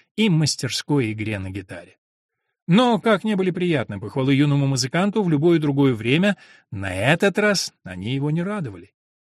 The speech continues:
Хитрость его не удалась. Он умолкал после каждого куплета, но ничей голос не ответил ему,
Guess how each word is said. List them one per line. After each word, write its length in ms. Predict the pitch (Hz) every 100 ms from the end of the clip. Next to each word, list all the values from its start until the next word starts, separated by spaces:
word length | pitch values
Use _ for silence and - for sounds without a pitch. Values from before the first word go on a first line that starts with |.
| _
Хитрость 560 | - 233 - 190 151 -
его 200 | 151 180
не 220 | 160 156
удалась. 760 | 175 160 147 143 139 120 - - _ _ _ _ _
Он 300 | 143 180 165
умолкал 580 | 180 170 165 147 196 147
после 300 | 143 - 156
каждого 380 | 185 151 165 156
куплета, 400 | 151 170 170 139
но 160 | 156
ничей 420 | 160 165 - 190
голос 460 | 160 160 185 135 -
не 140 | 151
ответил 520 | 151 143 185 170 147 135
ему, 340 | 143 165 139